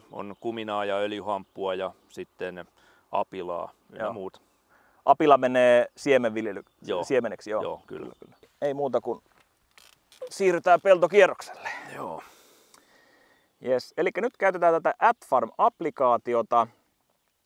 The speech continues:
Speaker 2: ja tänne ollaan nyt sitten piirretty tää, tää lohko. Ja täältä näkyy selvästi, elikkä tuossa oikealla, oikealla puolella on ton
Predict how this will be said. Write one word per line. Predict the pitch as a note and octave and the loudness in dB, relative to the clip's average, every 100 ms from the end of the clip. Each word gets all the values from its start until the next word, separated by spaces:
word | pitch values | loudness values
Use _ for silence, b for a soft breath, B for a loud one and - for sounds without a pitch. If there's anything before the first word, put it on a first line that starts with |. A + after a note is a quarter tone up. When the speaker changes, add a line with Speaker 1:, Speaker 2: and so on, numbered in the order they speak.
| - - | -20 -4
Speaker 2:
ja | A#2 A#2+ A#2+ A#2 - - | 4 6 8 6 2 -2
tänne | D#3 E3+ D#3+ C#3 | 0 2 -2 -2
ollaan | C#3 C#3 C3+ | 2 4 2
nyt | D3 | 0
sitten | - - D3 C3+ - | -8 -6 -4 -4 -2
piirretty | E3 D#3 C3 - A2 - | -2 0 -2 -4 -18 -8
tää, | A2+ A2 G#2+ - _ _ _ | -2 0 -2 -6 _ _ _
tää | F#2 E2+ | -6 -4
lohko. | G#2+ G#3 - _ F3 D3+ _ _ _ _ _ - | -2 -2 -4 _ -2 -2 _ _ _ _ _ -4
Ja | C3 C3 A2+ | 2 2 4
täältä | F#3 E3 | 4 4
näkyy | E3 E3+ D#3+ C#3+ | 0 0 0 0
selvästi, | D#3+ D3+ C3+ - - A#2+ | 2 4 2 -2 -6 -6
elikkä | B2 C3 C3 B2+ | -4 -4 -4 -6
tuossa | - E3+ D3+ - C3 - _ | -2 0 0 0 0 0 _
oikealla, | D#3 F#3 E3 - A#2+ A#2 A#2 - - F2+ C#2+ _ _ _ _ | 0 0 0 -2 -2 0 0 -2 -12 -20 -20 _ _ _ _
oikealla | D3+ E3 D3+ B2+ | -4 -2 0 0
puolella | D#3 D3+ C3+ B2+ | 2 4 4 2
on | B2 | 0
ton | B2+ | -4